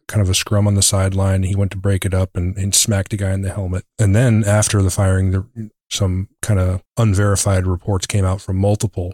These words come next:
people about there's maybe an altercation with a player in a locker room during the twenty nineteen season when he was defensive coordinator.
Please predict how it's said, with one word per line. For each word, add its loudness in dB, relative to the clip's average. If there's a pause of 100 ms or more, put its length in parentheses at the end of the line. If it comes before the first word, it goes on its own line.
(160)
people -4
about -2 (160)
there's 0
maybe 0
an 0
altercation -4
with -2
a -2
player -2
in -4
a -4
locker -2
room 0
during 0
the -2
twenty -4
nineteen 0
season 0
when 2
he 2
was 0
defensive -6
coordinator. -6